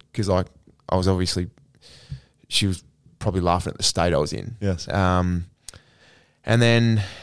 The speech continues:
Speaker 1: the next day, what did we do the next day? Was that when we went to Nick's?
Speaker 2: Can't remember.
Speaker 1: Anyway, the, the week's a bit of a blur, but I, I, I was conscious about, hadn't given a lot to her. I also wasn't sure whether I'd win another flag, so tried to get the balance right.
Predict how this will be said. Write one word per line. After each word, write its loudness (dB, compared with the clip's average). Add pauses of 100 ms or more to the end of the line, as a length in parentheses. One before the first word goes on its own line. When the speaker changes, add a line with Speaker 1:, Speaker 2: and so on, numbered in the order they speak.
(220)
Speaker 1:
the -4
next 2
day, 6 (480)
what -16
did -8
we -4
do -4
the -4
next -6
day? -4
Was -4
that -6
when -2
we 0
went -2
to -4
Nick's? -6 (500)
Speaker 2:
Can't -16
remember. -16 (540)
Speaker 1:
Anyway, -6 (220)
the, 4
the 2
week's 2
a -8
bit -6
of -6
a -10
blur, -6
but -4
I, 4 (120)
I, 4 (140)
I 2
was 2
conscious -4
about, -4 (1000)
hadn't 0
given -6
a -6
lot -4
to -4
her. 0 (580)
I 2
also 2
wasn't -6
sure -6
whether -4
I'd -4
win -4
another -2
flag, -6
so -6 (120)
tried -10
to -16
get -12
the -20
balance -10
right. -6